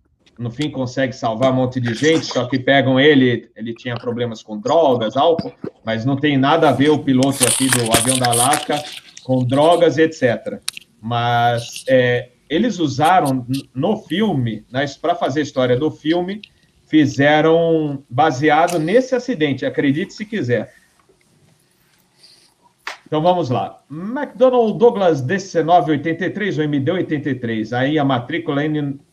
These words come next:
n-, vocês veem que a foto não corresponde ao, à matrícula da aeronave acidentada, que o Captain Bob quis mostrar pra vocês um pouquinho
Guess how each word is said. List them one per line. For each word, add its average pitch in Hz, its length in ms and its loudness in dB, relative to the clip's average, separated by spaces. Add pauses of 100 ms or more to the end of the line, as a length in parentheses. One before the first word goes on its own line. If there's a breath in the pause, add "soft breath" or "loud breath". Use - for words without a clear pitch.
n-, 131 320 -2
vocês 120 380 -2
veem 143 160 -2
que 143 80 -2
a 131 80 4
foto 151 420 0
não 170 140 2
corresponde 175 920 2 (440 loud breath)
ao, 127 240 4
à 143 60 8
matrícula 160 640 2
da 156 100 2
aeronave 156 420 2
acidentada, 160 600 -4
que 123 120 -8
o 120 60 -6
Captain 135 380 -4
Bob 127 280 0
quis 139 160 -4
mostrar 143 320 0
pra 151 160 -6
vocês 180 320 -4
um 202 100 -4
pouquinho 196 640 -6